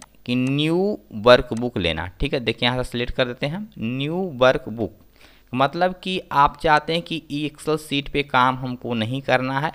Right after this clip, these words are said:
हमको एक नया Excel शीट लेना है। तो लेने के लिए दोस्तों देखिए सबसे ऊपर में ऑफिस बटन है, यहाँ पे क्लिक करेंगे और देखिए यहाँ से न्यू है, यहाँ पे क्लिक करके आप नया ले सकते हैं, या तो शॉर्टकट की मदद से लेना, तक सिर्फ कीबोर्ड पे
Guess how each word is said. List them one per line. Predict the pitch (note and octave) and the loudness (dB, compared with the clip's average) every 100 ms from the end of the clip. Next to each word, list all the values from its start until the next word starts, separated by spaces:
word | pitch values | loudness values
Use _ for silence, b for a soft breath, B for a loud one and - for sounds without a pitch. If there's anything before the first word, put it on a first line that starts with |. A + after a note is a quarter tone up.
| - | -6
हमको | A#2 C3 C#3+ | -8 -4 -2
एक | D#3+ E3 | -2 -2
नया | B2+ A#2 B2 - | -4 -2 -4 -4
Excel | G#2+ - A#2+ | -8 -6 -6
शीट | - D3 - | -4 -8 -4
लेना | G#2 F2+ E2 | -2 0 -2
है। | D#2+ E2+ B B B B | -6 -12 B B B B
तो | A#2+ | 2
लेने | B2+ D3 F3 | 2 2 0
के | |
लिए | F#3 | -2
दोस्तों | F3+ F3 F3 | -2 -2 -2
देखिए | D#3+ D#3+ E3+ | -2 0 0
सबसे | D#3+ - | -2 0
ऊपर | D3 C#3 D#3 | -2 2 2
में | D#3 | 2
ऑफिस | D3+ B2 - D3 A2+ | 0 0 -2 -2 0
बटन | A2 B2+ D3 | 2 2 0
है, | |
यहाँ | C3+ A#2 | 2 0
पे | - | 0
क्लिक | G#2 A#2 B2+ - | -4 -2 -4 0
करेंगे | C3+ D3 D#3 | 0 0 -2
और | A#2 G#2+ | 0 0
देखिए | G#2 A#2 | 0 0
यहाँ | B2 A#2+ | 2 0
से | - F#3+ G3 | 2 -2 -4
न्यू | A#2+ G2+ G2+ F2 | -4 -2 0 -2
है, | D#2+ E2+ B B B | -4 -8 B B B
यहाँ | A#2 C3 C#3+ | -4 0 0
पे | D#3+ | 0
क्लिक | D#3 C#3+ D3+ D3+ | -2 -4 -2 0
करके | C#3+ C#3+ | 0 0
आप | C#3+ C3+ | -4 -2
नया | A2 G2+ | -2 0
ले | G2 A#2 | 2 2
सकते | - C#3+ - | 0 -4 -4
हैं, | D#3+ F#3+ A3 b b b | -4 -4 -8 b b b
या | D3 | 2
तो | D3+ F3+ | 2 0
शॉर्टकट | - C#3+ C#3 E3 E3+ | 2 2 4 0 -2
की | F3 | -4
मदद | E3+ D#3 C#3+ | -2 2 2
से | C3+ C3 | 0 -2
लेना, | B2+ C3+ C#3+ | -2 -2 -4
तक | C3+ | -6
सिर्फ | - D#3+ D#3+ | -6 -6 -6
कीबोर्ड | - C#3 B2 C#3+ D3+ | -2 -2 2 2 0
पे | D#3 | -2